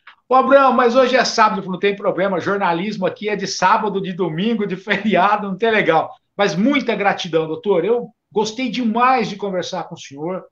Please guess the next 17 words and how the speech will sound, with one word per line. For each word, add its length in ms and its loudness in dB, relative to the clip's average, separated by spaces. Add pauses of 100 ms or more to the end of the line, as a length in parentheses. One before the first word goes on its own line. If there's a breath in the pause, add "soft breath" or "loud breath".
(200)
sabe? 360 0
E, 840 -6
e, 20 -14
e 80 -18 (180)
pode 260 4
ter 120 2
certeza, 480 0
o 40 -10
senhor 260 -6
ganhou 420 -2
um 80 -6
grande 340 2
admirador 840 0 (260)
dentro 320 -6
do 180 -6
seu 280 -4
exercício 760 -6